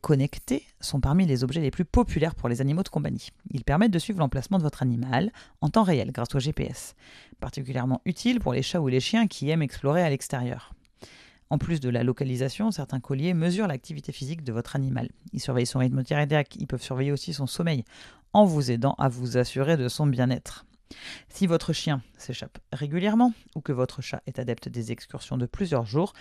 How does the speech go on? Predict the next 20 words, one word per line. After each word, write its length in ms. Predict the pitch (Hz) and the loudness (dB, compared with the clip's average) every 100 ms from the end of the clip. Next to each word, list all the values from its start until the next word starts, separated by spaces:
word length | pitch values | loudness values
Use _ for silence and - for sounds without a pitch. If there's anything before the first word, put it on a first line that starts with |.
| - - - | -20 -20 -20
c'est 220 | - 190 160 | -2 0 0
aussi 200 | - 147 | 0 0
un 80 | |
bon 140 | 123 156 | 2 2
moyen 300 | 131 131 151 | 2 0 0
de 80 | 117 | 0
le 80 | |
retrouver 640 | 120 185 - 139 120 123 - - - - | 2 2 2 -4 -2 -2 -4 -12 -20 2
ou 140 | 226 | 4
de 140 | 180 131 | 4 0
savoir 480 | - 175 151 120 - | 4 6 6 4 2
où 120 | 175 156 | 0 0
il 80 | |
se 100 | - | -2
trouve 260 | - - 180 | -6 -4 -6
pour 160 | - 120 | -2 -2
ne 120 | 120 | 0
pas 180 | - 82 | -2 -4
trop 240 | - 170 | -4 -4
s'inquiéter. 460 | 156 131 - - | -2 -4 -8 -14